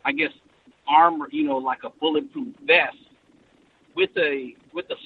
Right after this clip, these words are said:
symbol of the, of the, of the, uh, of the black sun. Now, for those who know, uh, it's a, it's an old Nazi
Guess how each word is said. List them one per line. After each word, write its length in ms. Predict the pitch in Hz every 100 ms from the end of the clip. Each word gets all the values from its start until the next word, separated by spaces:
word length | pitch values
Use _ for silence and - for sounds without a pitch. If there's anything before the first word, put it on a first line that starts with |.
| -
symbol 380 | 277 269 208 175
of 180 | 165 156 -
the, 360 | 131 123 113 - _
of 180 | 143 131
the, 100 | 127 113
of 220 | 131 131 113
the, 140 | 107 110
uh, 380 | 110 101 92 90 - - _ _ -
of 120 | 139
the 80 | 123
black 300 | 131 170 180 - -
sun. 280 | 196 123 - _ - - _ _ _ _ _ _ _
Now, 320 | 160 156 147 - _ _
for 60 | 180
those 320 | 196 220 208 -
who 180 | 175 165
know, 520 | 185 175 160 135 127 107
uh, 320 | 123 113 110 - -
it's 180 | - -
a, 160 | - -
it's 140 | -
an 140 | 285 -
old 200 | 202 185
Nazi 480 | 147 185 - -